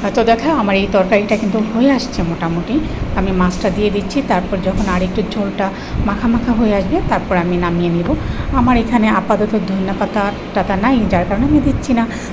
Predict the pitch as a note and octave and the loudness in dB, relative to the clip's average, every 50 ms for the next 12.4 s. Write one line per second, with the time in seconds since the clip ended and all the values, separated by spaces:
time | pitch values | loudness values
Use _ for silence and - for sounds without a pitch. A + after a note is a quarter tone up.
0 | - - C4+ C4 C4+ C4+ C4+ C#4 C#4+ C#4 - C#4 C4+ B3+ - - C4+ B3 - - | -2 0 2 4 4 6 6 4 4 4 2 2 2 2 2 2 2 2 2 2
1 | C#4 A#3 - C4 B3+ - F4+ E4+ E4 - - - - - - - G#3+ G3+ G3+ G#3 | 2 2 0 0 0 2 0 0 0 0 0 -2 -2 -4 -2 -2 -2 0 0 0
2 | G3+ F#3+ G3+ G#3+ G#3+ G3 G3+ G3 G#3+ G#3+ G#3 A3 - - A#3 G#3+ G#3 G3+ F3+ F3+ | 0 2 4 4 6 6 4 4 4 2 2 0 0 0 0 0 0 0 0 0
3 | - - G#3 G3 A#3+ G#3+ G#3 F3 - - G3+ G#3+ G#3+ G#3+ A3+ A3+ A3+ G#3 G#3 G#3+ | 0 -2 -2 0 0 0 0 0 0 0 0 0 2 2 2 2 2 2 0 0
4 | A#3 - - - C#4 B3+ B3+ B3+ C#4 C#4 C#4 - C4+ G#3 F#3 G#3 F#3+ F#3+ G3 F#3+ | -2 -2 0 2 2 2 2 2 0 0 0 0 0 0 0 0 0 0 0 -2
5 | F#3 G#3+ G#3+ G3+ F#3 G#3 A#3+ A3 G#3 F#3 - C4 C#4+ D#4 - - - - - - | -2 -2 -2 -2 -2 0 0 -2 -2 -2 -2 -2 -2 -4 -4 -6 -8 -8 -8 -6
6 | - - F3+ G3+ G3 F#3+ G3 F#3+ F3+ G#3 G#3+ G#3 G#3 G#3 - - A3+ G#3+ F#3+ G3 | -4 -2 -2 0 0 0 0 0 2 2 2 2 2 0 -2 -4 -4 -6 -6 -6
7 | G3+ - G3 G3 G3+ A3 A3+ A3 B3+ A#3 G#3+ G#3+ G#3+ A#3+ A#3+ - - D4 G3+ - | -6 -4 -2 0 2 2 2 4 4 4 2 2 0 0 -2 0 0 0 0 -2
8 | - G3+ G3 F#3+ F#3 F#3+ G3+ G#3+ A#3+ D4+ - - - - - - - - - C4 | -2 -2 -2 -2 -2 -2 0 0 2 0 0 -2 -4 -6 -6 -4 -4 0 2 4
9 | C#4 C#4 A#3 F#3 F3+ D#3+ E3+ E3+ E3+ - - - - - - - A#3+ A3+ G#3+ A3 | 6 6 6 4 2 0 0 -2 -4 -6 -8 -10 -10 -8 -4 0 2 4 4 4
10 | A3+ A3+ - B3 B3 A#3 A#3 - C#4 B3 G#3+ G3+ G#3 G#3 - - G#3+ G#3+ A#3 A3+ | 4 2 0 0 0 0 0 0 0 2 2 0 0 -2 -2 0 2 2 2 0
11 | - A3+ G3 F#3+ F#3 A#3 A#3 - G3+ F#3 - A3+ A3+ A#3+ B3 - - C4 C#4 C#4 | 0 0 0 0 0 0 0 0 0 0 0 0 0 0 0 2 2 2 4 4
12 | C4 G#3 F#3 F#3 - G3 F#3 G#3+ D4+ | 4 4 2 2 2 0 2 2 2